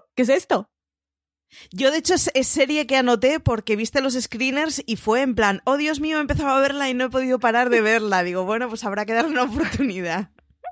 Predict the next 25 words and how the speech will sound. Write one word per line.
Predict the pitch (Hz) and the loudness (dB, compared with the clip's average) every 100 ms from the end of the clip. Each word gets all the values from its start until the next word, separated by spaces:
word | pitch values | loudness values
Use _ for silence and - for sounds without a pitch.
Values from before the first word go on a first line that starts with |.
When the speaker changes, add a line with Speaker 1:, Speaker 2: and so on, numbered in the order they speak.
| - - 539 480 494 - - | -16 -10 -8 -6 -8 -10 0
Speaker 2:
En | 285 226 | 0 2
fin, | 269 202 - | 2 2 0
os | 240 | -2
recordamos | 240 262 269 311 370 | -2 -2 -2 -2 -4
que | - 262 | -2 0
en | 220 | 0
Review | 220 220 294 294 | -2 -2 0 0
hablamos | 220 220 214 | 2 0 -2
primero | 240 233 262 269 | -2 0 0 -2
quince | 226 208 208 | -6 -6 -4
minutos | 185 226 220 226 | -2 0 0 0
sobre | 233 208 196 | 0 -2 -2
la | 190 | -2
serie | - 233 330 | -2 -2 -2
sin | - 202 | -2 -4
hacer | 170 180 170 | -2 -4 -4
spoilers, | - 240 359 440 254 | -2 -2 0 -4 -6
así | 185 185 | -8 -8
que | 156 160 | -4 -6
cualquier | - 170 - 180 | -2 -4 -4 -6
persona | 170 147 170 165 | -6 -6 -4 -4
puede | 165 160 | -2 -2
escuchar | - 170 170 | -4 -6 -6
el | 147 | -4
programa, | 170 165 240 302 | -4 0 0 0